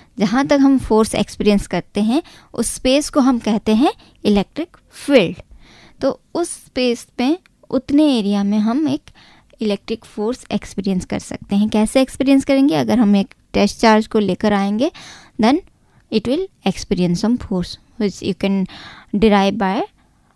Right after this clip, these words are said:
uh, using Coulomb's law। तो ये है हमारा electric field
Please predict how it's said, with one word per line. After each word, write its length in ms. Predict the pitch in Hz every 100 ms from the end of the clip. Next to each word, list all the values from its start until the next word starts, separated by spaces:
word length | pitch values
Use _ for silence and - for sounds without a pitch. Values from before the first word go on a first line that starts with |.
| _ -
uh, 220 | 208 -
using 540 | 214 196 208 220 -
Coulomb's 360 | 196 180 170 -
law। 160 | - - _ - - - - _
तो 60 | 262
ये 280 | 247 285 302
है 120 | 302
हमारा 400 | 285 254 247 294 -
electric 460 | 208 202 - 226 - -
field 560 | - - 226 240 285